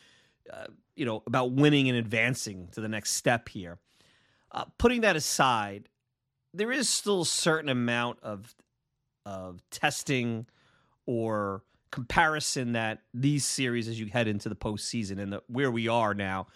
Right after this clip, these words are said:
where, you know, we're out of August. We're really the summer after s-, Monday. But Labor Day, it's still a summer on the calendar.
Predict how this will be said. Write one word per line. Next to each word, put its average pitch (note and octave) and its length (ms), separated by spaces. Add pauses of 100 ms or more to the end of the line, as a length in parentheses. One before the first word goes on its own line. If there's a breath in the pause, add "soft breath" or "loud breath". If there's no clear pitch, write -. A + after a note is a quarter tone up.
(280 soft breath)
where, G2+ 420 (480 soft breath)
you G#2+ 80
know, G2 40
we're D#3 180
out E3+ 180
of C3 120 (140)
August. A2 380
We're C4 80
really G#4+ 200
the D3 80
summer D3 420
after A#2+ 360 (120)
s-, - 340 (160)
Monday. A#2 460
But A#2 100
Labor D3+ 260
Day, A2+ 160
it's B2+ 220
still F3 200
a A2+ 40
summer A#2+ 480
on G#2+ 100
the G#2 60
calendar. A#2 480